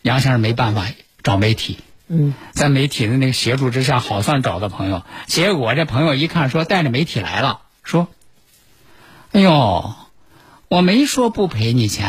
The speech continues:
Speaker 1: 啊。
Speaker 2: 嗯。
Speaker 1: 啊，你现在带着媒体，你，你，你，你来找我，那行吧，那行吧，干脆吧，你，你，你也别通过媒体找了，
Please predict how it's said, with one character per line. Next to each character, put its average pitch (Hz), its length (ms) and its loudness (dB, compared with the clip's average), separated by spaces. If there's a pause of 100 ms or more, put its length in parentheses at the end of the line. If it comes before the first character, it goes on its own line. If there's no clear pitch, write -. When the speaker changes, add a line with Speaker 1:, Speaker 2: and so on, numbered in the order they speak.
Speaker 1:
啊。 - 340 -8 (360)
Speaker 2:
嗯。 165 260 2
Speaker 1:
啊， 175 420 0
你 151 160 2
现 180 180 0
在 170 60 0
带 170 220 0
着 147 80 0
媒 113 180 0
体， 117 300 -4 (240)
你， 120 120 2
你， 113 160 0
你， 139 220 -2
你 113 140 0
来 117 160 0
找 92 240 -2
我， 95 320 -2 (560)
那 233 160 2
行 170 240 2
吧， 214 160 -2 (100)
那 208 160 0
行 160 220 2
吧， 190 160 -2 (420)
干 233 160 0
脆 247 160 0
吧， 170 220 -2 (580)
你， 175 160 0
你， 165 200 0
你 185 120 0
也 240 160 2
别 190 180 0
通 233 200 0
过 220 80 2
媒 190 160 2
体 208 120 -2
找 127 200 -2
了， 123 80 -6